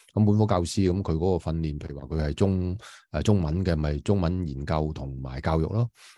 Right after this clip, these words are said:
咁譬如話，呃，除咗呢個之外咧，咁佢有，呃，文憑班啦，我哋成日都講啦，因為喺香港做教師咧，嗰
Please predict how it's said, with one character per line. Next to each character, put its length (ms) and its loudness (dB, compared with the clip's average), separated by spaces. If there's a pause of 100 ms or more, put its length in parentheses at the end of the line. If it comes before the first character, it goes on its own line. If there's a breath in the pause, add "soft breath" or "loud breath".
(100)
咁 200 -2
譬 180 -6
如 100 -10
話， 340 -6
呃， 300 -2
除 140 -2
咗 80 2
呢 100 2
個 100 4
之 180 0
外 160 2
咧， 140 2
咁 120 0
佢 160 0
有， 380 -2 (340 loud breath)
呃， 160 -4
文 180 -2
憑 220 -10
班 240 2
啦， 80 2
我 100 2
哋 60 2
成 100 -6
日 40 -6
都 120 -2
講 240 -6
啦， 220 -4
因 60 0
為 100 4
喺 160 2
香 140 4
港 120 -2
做 140 -2
教 200 -2
師 260 -4
咧， 100 -2
嗰 140 -6